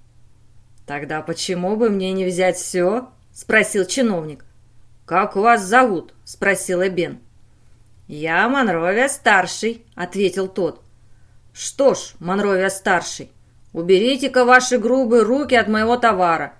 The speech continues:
Я не для того вез эти хрупкие штучки через всю галактику, чтобы дарить их ничтожным чиновникам". "Ничтожным? А разве мы не ровня?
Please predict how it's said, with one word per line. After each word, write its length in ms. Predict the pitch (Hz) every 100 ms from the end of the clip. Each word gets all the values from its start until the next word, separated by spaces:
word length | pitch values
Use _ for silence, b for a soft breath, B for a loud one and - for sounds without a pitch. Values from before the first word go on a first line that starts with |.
| b b _
Я 480 | 151 160 208 247 285
не 160 | 294 277
для 160 | 277
того 320 | 277 269 311
вез 320 | 302 220 208 202
эти 180 | 185
хрупкие 460 | 185 220 226 - 202
штучки 420 | - 180 - -
через 300 | 202 208 214
всю 160 | - 233
галактику, 640 | 247 262 190 170 170 180
чтобы 320 | 175 190 180
дарить 340 | 180 180 226 254
их 160 | 202
ничтожным 680 | 202 180 - - 208 185 190
чиновникам". 760 | 190 220 220 175 151 139 147 - - _ - - _ _ - - _ 143
"Ничтожным? 1080 | 131 127 - - 165 202 240 294 269 147 - - - - - _
А 200 | 143 170
разве 480 | 202 240 233 214 247
мы 200 | 240 240
не 140 | 220
ровня? 600 | 214 208 233 254 262 254